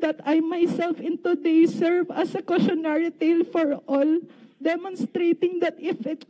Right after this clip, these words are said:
can happen to an ordinary person like me, it could also happen to anybody. I can only hope and fervent, in fervent prayer that my testimony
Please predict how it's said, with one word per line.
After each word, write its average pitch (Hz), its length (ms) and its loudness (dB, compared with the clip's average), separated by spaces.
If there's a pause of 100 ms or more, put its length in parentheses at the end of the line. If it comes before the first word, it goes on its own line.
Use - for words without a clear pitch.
can 349 240 -4
happen 339 560 -4
to 311 40 2
an 311 200 -2
ordinary 330 760 0
person 349 640 -2
like 302 220 -4 (100)
me, 339 460 -4
it 330 180 -2
could 359 200 2
also 349 460 2
happen 349 500 -2
to 311 100 0
anybody. 339 880 0 (300)
I 330 160 -2
can 370 260 -8
only 359 380 -2
hope 381 420 -2
and 330 240 -2
fervent, 359 640 0 (380)
in 339 160 4
fervent 330 580 2
prayer 330 400 6
that 320 160 -2
my 330 220 -6
testimony 349 1000 -4